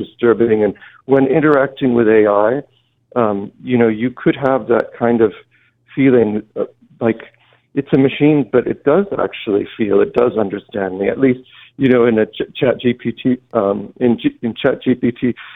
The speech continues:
sometimes it says that, you know, it is conscious and that kind of thing. So people are disturbed by that.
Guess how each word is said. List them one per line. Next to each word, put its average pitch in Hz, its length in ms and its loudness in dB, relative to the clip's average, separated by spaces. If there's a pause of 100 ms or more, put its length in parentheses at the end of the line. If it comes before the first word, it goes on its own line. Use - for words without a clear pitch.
(180)
sometimes 123 440 0
it 110 220 -6
says 110 280 2
that, 110 200 2
you 113 180 0
know, 107 160 2
it 107 80 2
is 123 180 4
conscious - 560 -8
and 104 160 -4
that - 220 -8
kind - 200 -8
of - 80 -4 (100)
thing. - 360 -6
So 127 100 0
people 107 380 0
are 101 60 0
disturbed 107 480 -8
by 107 240 -4
that. - 220 -8